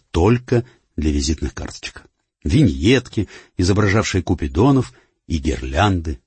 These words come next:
роз. Я с удовольствием изучал эту книгу как своего рода коллекцию типографских шрифтов.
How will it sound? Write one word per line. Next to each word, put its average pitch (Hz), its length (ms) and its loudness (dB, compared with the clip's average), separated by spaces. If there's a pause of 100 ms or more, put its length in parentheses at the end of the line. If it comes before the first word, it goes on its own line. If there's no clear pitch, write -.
роз. - 440 -8 (1120)
Я 104 440 2 (160)
с - 140 -4
удовольствием 131 580 2
изучал 117 460 0
эту 78 140 -4
книгу 156 400 2
как - 280 -2 (320)
своего 82 380 2
рода 113 260 2
коллекцию 101 920 -2 (280)
типографских 80 960 -2
шрифтов. - 640 -6